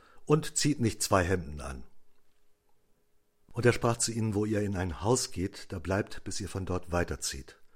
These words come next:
Und wo man euch nicht aufnimmt und euch nicht hört, da geht hinaus und schüttelt den Staub von euren Füßen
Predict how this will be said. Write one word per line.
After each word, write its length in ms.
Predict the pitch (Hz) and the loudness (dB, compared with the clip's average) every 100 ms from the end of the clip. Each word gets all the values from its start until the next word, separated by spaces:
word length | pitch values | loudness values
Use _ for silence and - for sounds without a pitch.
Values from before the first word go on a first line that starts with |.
| - - - - - - - | -20 -20 -20 -20 -20 -20 -10
Und 140 | 95 | -2
wo 80 | 104 | 2
man 160 | 107 95 | 2 2
euch 240 | 87 - | -2 0
nicht 260 | 95 120 - | 0 0 0
aufnimmt 480 | 123 120 127 127 107 | -2 0 -2 0 -2
und 140 | 92 | -4
euch 180 | 82 - | -6 -4
nicht 340 | 92 - - | -6 0 6
hört, 360 | 127 117 120 - - - - - - | 8 8 4 -4 -10 -14 -18 -16 -4
da 100 | 101 | -2
geht 240 | 101 113 | 0 0
hinaus 580 | 113 107 73 - - - | 0 2 2 0 -4 -4
und 320 | - 90 85 - - - | -6 -8 -8 -8 -8 -6
schüttelt 420 | - - 143 107 95 | 0 4 4 4 2
den 160 | 95 | -2
Staub 460 | - - 107 107 - | -4 -4 0 0 0
von 180 | - - | -8 -6
euren 300 | 80 82 82 | -6 -6 -6
Füßen 540 | 104 92 82 82 | -4 -2 -4 -6